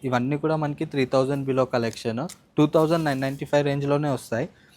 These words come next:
ఈ శారీ కాంబినేషన్ వచ్చేసి గ్రేప్ వైన్‌కి కాంట్రాస్ట్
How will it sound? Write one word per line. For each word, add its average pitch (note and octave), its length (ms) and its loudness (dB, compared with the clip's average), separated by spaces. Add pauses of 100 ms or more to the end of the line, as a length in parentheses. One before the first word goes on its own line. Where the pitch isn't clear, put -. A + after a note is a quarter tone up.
(160)
ఈ C#3 80 4
శారీ C#3+ 260 8
కాంబినేషన్ E3 560 0
వచ్చేసి D3+ 420 -4
గ్రేప్ B2+ 340 4
వైన్‌కి D3+ 360 2 (120)
కాంట్రాస్ట్ C#3 680 2